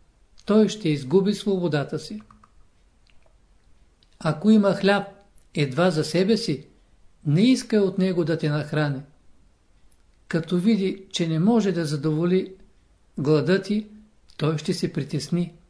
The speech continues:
ще изгуби свободата си. Често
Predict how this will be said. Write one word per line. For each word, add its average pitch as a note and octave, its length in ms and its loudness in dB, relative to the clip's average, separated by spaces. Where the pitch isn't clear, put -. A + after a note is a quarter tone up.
ще - 240 -6
изгуби D3 460 0
свободата F3+ 640 -2
си. - 200 -12
Често A3 640 0